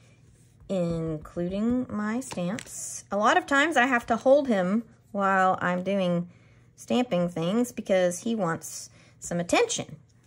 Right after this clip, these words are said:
Uh, and I was ignoring him because obviously I'm making this video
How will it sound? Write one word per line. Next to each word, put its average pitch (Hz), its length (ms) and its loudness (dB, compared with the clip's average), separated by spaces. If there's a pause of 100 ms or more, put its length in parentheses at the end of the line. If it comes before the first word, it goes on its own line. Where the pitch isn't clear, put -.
(540)
Uh, - 360 -8
and 170 140 -8
I 185 180 -4
was 226 160 -2
ignoring 165 500 -6
him 269 320 -6
because 170 680 -8 (300)
obviously 151 560 -8
I'm 165 220 -4
making 165 320 -6
this 147 180 -6
video 214 580 0